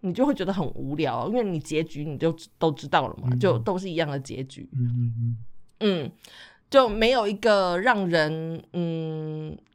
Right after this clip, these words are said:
Speaker 1: 好奇的那个，那个点。我，我，我在看，在想这一集的 rundown 的时候，突然想到一部很久以前我看的电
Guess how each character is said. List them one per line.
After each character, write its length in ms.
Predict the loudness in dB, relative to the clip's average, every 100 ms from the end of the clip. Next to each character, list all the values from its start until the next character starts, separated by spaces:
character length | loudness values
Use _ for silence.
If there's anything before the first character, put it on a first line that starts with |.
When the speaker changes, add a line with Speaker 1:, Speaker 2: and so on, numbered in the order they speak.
| _ 0
Speaker 1:
好 340 | 4 4 4
奇 400 | -2 -4 -4 0
的 240 | 2 2
那 140 | 2 -4
个， 420 | -4 -6 -6 -12 -18 _
那 160 | -2 -2
个 480 | 0 -4 -6 -12 -18 -20 _ _
点。 380 | -2 -2 -4 -12 _ _ _ _ _ -20 -20 -14 6
我， 120 | 6 6 2
我， 220 | 2 4
我 100 | 4
在 120 | 4 4
看， 180 | 2 2 -6 4
在 160 | 6
想 260 | 6 2 0
这 120 | 2
一 100 | 0
集 160 | 0 2
的 100 | 4
rundown 440 | 6 4 2 0
的 60 | 0
时 120 | -2
候， 220 | -2 0
突 140 | 2 2
然 120 | 2
想 160 | 0 0
到 140 | 0
一 60 | 0
部 120 | -2
很 160 | -4
久 200 | -2 -2
以 20 | 2
前 180 | 2
我 80 | 2
看 220 | 0 0
的 80 | 0
电 240 | 0 -2